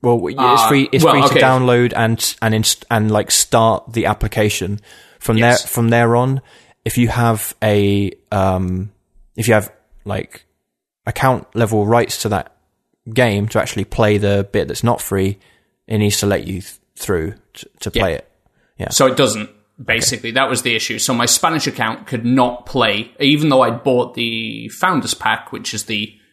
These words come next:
Speaker 2: you know, twenty-four ninety-nine or whatever it was,
Speaker 1: Sure.
Speaker 2: uh, component
Speaker 1: License.
Speaker 2: to, license to play it.
Speaker 1: Mm.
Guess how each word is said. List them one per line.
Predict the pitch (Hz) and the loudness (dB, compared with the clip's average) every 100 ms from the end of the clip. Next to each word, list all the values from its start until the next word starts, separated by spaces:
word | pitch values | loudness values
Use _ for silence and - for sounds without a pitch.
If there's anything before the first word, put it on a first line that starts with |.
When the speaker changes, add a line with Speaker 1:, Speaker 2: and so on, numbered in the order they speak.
| _ | _
Speaker 2:
you | - 117 | -6 -4
know, | 98 | -4
twenty-four | - 123 104 - - - 113 107 | -4 -4 -4 -8 -6 -2 0 0
ninety-nine | 104 101 104 107 98 98 | -2 -4 -4 -2 -2 -6
or | 98 | -6
whatever | 101 101 101 | -4 -4 -4
it | 98 | -6
was, | 98 95 104 - | -6 -4 -2 -2
Speaker 1:
Sure. | - 107 | 0 -2
Speaker 2:
uh, | 95 80 101 - _ _ _ _ _ _ _ _ _ - | -2 -2 -4 -8 _ _ _ _ _ _ _ _ _ -2
component | 127 123 151 139 117 113 | 0 2 2 2 2 2
Speaker 1:
License. | 110 104 - 135 117 | 2 2 2 2 2
Speaker 2:
to, | 110 - 131 - _ - | 0 -6 -12 -20 _ -2
license | 123 117 127 123 104 120 - | 2 4 2 0 0 -2 0
to | 127 | -2
play | - 120 110 | 0 0 0
it. | - - | -4 -8
Speaker 1:
Mm. | 113 101 | -2 -2